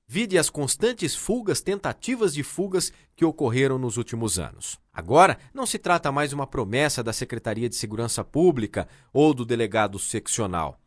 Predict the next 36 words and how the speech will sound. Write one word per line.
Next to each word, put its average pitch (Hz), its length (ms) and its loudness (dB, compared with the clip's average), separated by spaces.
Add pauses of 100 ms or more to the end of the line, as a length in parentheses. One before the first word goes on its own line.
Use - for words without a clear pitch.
(160)
A 101 80 -6
decisão 104 520 -4
é 123 60 -6
da 123 160 -4
Justiça, 127 760 -2
e 98 80 -12
decisão 113 520 -2
da 190 100 -2
Justiça 156 540 -2
está 127 180 -2
aí 127 140 0
para 123 200 -4
ser 131 220 -6
cumprida. 127 640 0 (300)
Ou 165 160 6
seja, 101 420 2 (200)
a 104 100 -4
partir 107 260 -2
de 107 120 -2
agora 104 320 0
serão 104 280 -4
apenas 107 440 -4 (120)
cento 170 540 0
e 120 60 -4
vinte 123 360 -8
detentos 110 560 -6 (160)
e 135 100 -4
não 147 180 0
tem 156 180 4
mais 131 200 0
conversa. 87 580 -6 (160)
Aí 127 160 2
você 131 260 0
pode 117 260 0
me 117 120 -2
perguntar, 110 680 -2